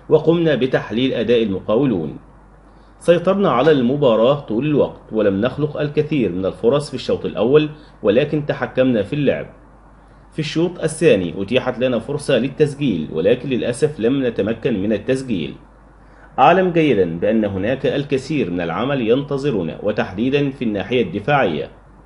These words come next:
أشركت كهربا في المباراة، وأخرجت قبل النهاية بدقائق قليلة لأنه فقد اللياقة البدنية،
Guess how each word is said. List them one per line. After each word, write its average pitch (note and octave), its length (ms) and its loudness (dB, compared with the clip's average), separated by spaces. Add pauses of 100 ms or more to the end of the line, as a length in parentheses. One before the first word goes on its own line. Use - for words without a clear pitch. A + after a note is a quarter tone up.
(560)
أشركت D3+ 460 -2
كهربا D3 460 2
في D3 120 -4
المباراة، C3+ 600 0
وأخرجت F#2+ 520 -2
قبل B2 320 0
النهاية G2 500 0
بدقائق A2+ 600 -2
قليلة B2 440 0 (300)
لأنه A2 440 2
فقد C#3 360 -2
اللياقة A2 420 0
البدنية، F#2+ 640 0